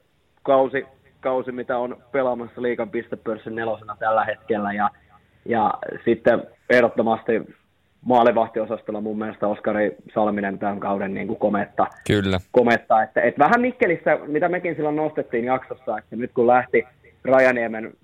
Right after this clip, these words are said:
Speaker 1: aikakausi loppu, Rajaniemi lähti muualle ja nyt on kaksi nuorta maalivahtia tai kolme itse asiassa, Ignacio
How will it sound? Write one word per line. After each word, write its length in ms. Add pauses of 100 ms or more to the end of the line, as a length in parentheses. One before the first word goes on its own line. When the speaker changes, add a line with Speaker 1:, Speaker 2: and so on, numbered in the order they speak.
(260)
Speaker 1:
aikakausi 560
loppu, 320
Rajaniemi 400
lähti 260
muualle 360
ja 60
nyt 160
on 100
kaksi 280
nuorta 420
maalivahtia 600
tai 140
kolme 360
itse 180
asiassa, 220
Ignacio 440